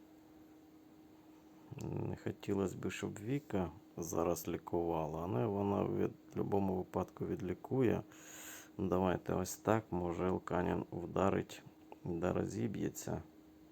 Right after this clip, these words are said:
Ні, тільки одне ухиляння спрацювало.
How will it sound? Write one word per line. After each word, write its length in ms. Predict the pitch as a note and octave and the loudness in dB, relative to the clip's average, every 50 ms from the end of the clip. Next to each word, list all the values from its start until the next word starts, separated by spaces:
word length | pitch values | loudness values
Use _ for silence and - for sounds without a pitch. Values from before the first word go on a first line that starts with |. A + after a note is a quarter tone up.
| - - - - - - - - - - - - - - - - - - - - - - - - - - - - - - - - - - - - - - - - - - G2 F#2+ F#2+ F#2+ F2+ F2 E2+ E2+ E2+ | -20 -20 -20 -20 -20 -20 -20 -20 -20 -20 -20 -20 -20 -20 -20 -20 -20 -20 -20 -20 -20 -20 -20 -20 -20 -20 -20 -20 -20 -20 -20 -20 -20 -20 -20 -20 -20 -20 -18 -16 -12 -10 -8 -8 -6 -6 -8 -8 -8 -8 -6
Ні, 320 | E2+ E2+ D#2+ D#2+ D#2+ D2+ - - - | -6 -4 -4 -4 -6 -8 -10 -14 -10
тільки 340 | - - - - - D#2+ D#2 | -8 -8 -8 -6 -4 -4 -4
одне 240 | - - - - | -4 -4 -4 -4
ухиляння 580 | - - - - - - G2 G#2 A2+ A2+ G#2 F#2 | -4 -4 -6 -8 -8 -4 0 0 0 2 0 -2
спрацювало. 880 | - - - - - - - - - - - - - - - - - | -4 -6 -12 -8 -8 -8 -8 -6 -6 -6 -4 -4 -4 -4 -4 -4 -6